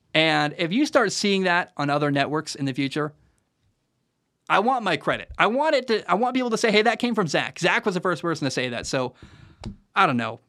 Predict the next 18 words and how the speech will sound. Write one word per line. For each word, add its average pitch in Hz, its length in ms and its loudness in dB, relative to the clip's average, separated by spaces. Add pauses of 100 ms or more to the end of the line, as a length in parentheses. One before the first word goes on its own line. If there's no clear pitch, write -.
Um, 139 460 2 (800)
there's 175 180 4
other 165 180 4
stories 151 320 0
I 135 100 0
have. 131 320 -2
I've, 180 200 -8
I've 269 140 -6
talked 180 260 -4
to 160 80 -4
some 160 140 -2
of 160 60 0
those 156 120 -4
producers. 147 480 -4
They're 180 80 -2
very 180 180 -2
nice, 135 360 -4
but 123 260 -8